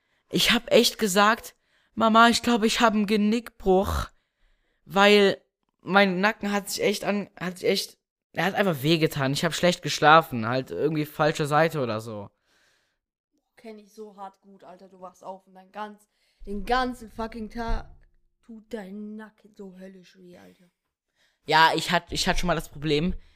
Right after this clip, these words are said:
Speaker 1: äh, wir fahren nämlich so jede Ferien nach Holland und auf der Fahrt bin ich, ist es ein oder zweimal schon passiert, dass ich eingeschlafen bin, aufgewacht und ich konnte meinen Kopf wirklich nicht mehr zur Seite bewegen, so wie er das getan hat. Und wenn das,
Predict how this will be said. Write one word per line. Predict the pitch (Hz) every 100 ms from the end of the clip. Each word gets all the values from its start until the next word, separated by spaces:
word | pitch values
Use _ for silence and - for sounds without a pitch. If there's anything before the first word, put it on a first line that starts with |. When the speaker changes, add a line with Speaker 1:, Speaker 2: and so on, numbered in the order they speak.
| - -
Speaker 1:
äh, | 151 147
wir | 143
fahren | - 160 160 175
nämlich | 165 160 160
so | 156 156
jede | 147 151 175 175
Ferien | - 175 156 151
nach | 135 -
Holland | 175 120 127 190 - _ _ - _ _ _ -
und | 156 160 151 -
auf | 151 -
der | 165
Fahrt | 175 170 180
bin | 170
ich, | 165 - - 139 -
ist | 156
es | -
ein | 170 185
oder | 170
zweimal | 180 180 170
schon | 160
passiert, | 165 151 - 170 165
dass | 143
ich | 139 -
eingeschlafen | 165 180 147 - 139 143 151
bin, | 151 165 226 _ _ _ -
aufgewacht | 175 196 147 139 165 - - _ _
und | 143 160
ich | 156 -
konnte | 180
meinen | 165 -
Kopf | 180 175 - -
wirklich | 156 170 170
nicht | 175
mehr | 170 165
zur | 147
Seite | 160 165 151
bewegen, | 135 123 123
so | 123
wie | 127
er |
das | 113 -
getan | 127 110 104
hat. | 101 _ _ - _ _ _ _ _
Und | - 156
wenn | 170
das, | 170